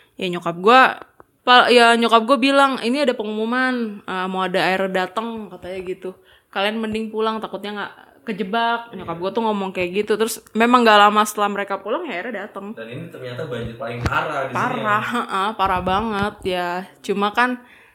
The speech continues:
Speaker 1: ya itu qadarullohnya lah ya, kita nggak tahu gitu.
Speaker 2: Iya.
Speaker 1: Untungnya,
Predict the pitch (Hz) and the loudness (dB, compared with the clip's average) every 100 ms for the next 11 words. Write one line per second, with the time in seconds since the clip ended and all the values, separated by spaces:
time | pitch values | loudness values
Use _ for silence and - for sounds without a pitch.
0 | - 220 254 254 240 240 240 240 240 254 | 0 2 4 6 8 10 8 6 4 4
1 | 254 247 254 240 247 240 220 214 220 240 | 4 4 4 2 -4 -4 -2 0 2 2
2 | 214 190 175 190 196 196 226 | 0 -4 -6 -4 -4 0 0